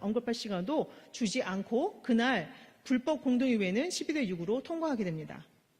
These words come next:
하지만 열아홉 명에는 이영채 목사와 이완희 전도사 자신들을 포함했고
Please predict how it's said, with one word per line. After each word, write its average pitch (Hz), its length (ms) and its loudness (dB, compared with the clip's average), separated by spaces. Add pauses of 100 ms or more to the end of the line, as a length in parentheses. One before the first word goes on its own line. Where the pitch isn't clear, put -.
(1200)
하지만 320 420 2
열아홉 262 460 4
명에는 277 560 2
이영채 285 400 2
목사와 233 380 2
이완희 226 240 2
전도사 220 380 -2
자신들을 214 480 0
포함했고 202 800 -2